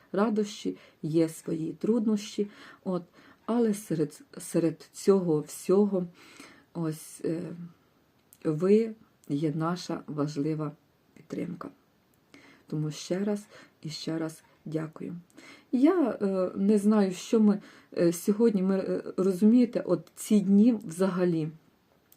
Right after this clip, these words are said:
якось ось так, без, без планувань, от, е, що будемо робити. От, тому, е, не, не заплановано, Юрасик у мене зайнятий зараз, е, рубанням дров.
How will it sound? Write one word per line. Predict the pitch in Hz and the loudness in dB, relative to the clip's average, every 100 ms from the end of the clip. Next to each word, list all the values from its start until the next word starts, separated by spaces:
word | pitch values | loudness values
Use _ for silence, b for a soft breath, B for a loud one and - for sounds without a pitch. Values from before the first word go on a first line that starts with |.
| - | -4
якось | 170 165 170 165 | -2 0 -2 -4
ось | 156 | -10
так, | - 151 160 | -6 -6 -2
без, | 170 185 - | -2 -2 -6
без | 175 202 220 | 0 2 0
планувань, | - 196 196 180 180 160 160 - B B B B - | 2 4 4 2 2 2 -2 -8 B B B B -2
от, | 175 165 - | 0 0 0
е, | 170 165 | 4 4
що | 160 - 214 | 2 4 6
будемо | 202 175 175 170 165 | 6 2 2 2 2
робити. | 160 165 165 160 156 B B B B - | 2 4 2 2 -8 B B B B -4
От, | 165 160 - - | -2 -2 -6 -2
тому, | 180 185 208 202 - | 0 6 6 6 2
е, | 180 175 170 - 175 175 - - | 2 2 2 -2 -4 -6 -10 -4
не, | 180 196 208 196 - 285 | 0 6 6 6 2 -2
не | 190 208 233 | 4 6 6
заплановано, | 202 208 208 190 180 220 202 175 175 | 6 4 4 0 2 2 4 2 0
Юрасик | 170 190 196 175 165 | -2 -2 -2 -4 -4
у | - | -6
мене | 165 156 151 | -4 -2 -2
зайнятий | 165 160 160 160 160 B B B - | -2 -4 -4 -4 -6 B B B -8
зараз, | 147 151 151 - | -4 -4 -4 -4
е, | 151 156 - | 0 0 0
рубанням | 170 160 151 185 170 151 143 | -2 -2 0 0 0 -2 -4
дров. | 147 175 170 | 0 2 2